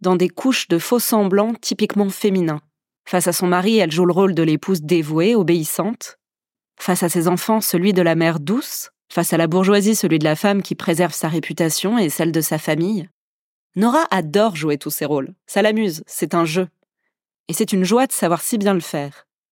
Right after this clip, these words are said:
J'ai été femme poupée chez toi, comme j'avais été enfant poupée chez papa.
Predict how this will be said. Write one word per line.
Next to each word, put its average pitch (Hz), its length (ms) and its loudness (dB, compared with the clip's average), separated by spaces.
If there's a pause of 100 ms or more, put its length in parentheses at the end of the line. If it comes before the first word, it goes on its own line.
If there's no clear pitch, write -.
(280)
J'ai 233 160 2
été 233 200 0
femme 240 380 -2
poupée 269 320 -2
chez 226 180 -2
toi, 160 300 -6 (500)
comme 247 180 0
j'avais 247 300 2
été 247 380 0 (260)
enfant 247 360 -2
poupée 240 400 -2
chez 226 180 -4
papa. 233 400 -2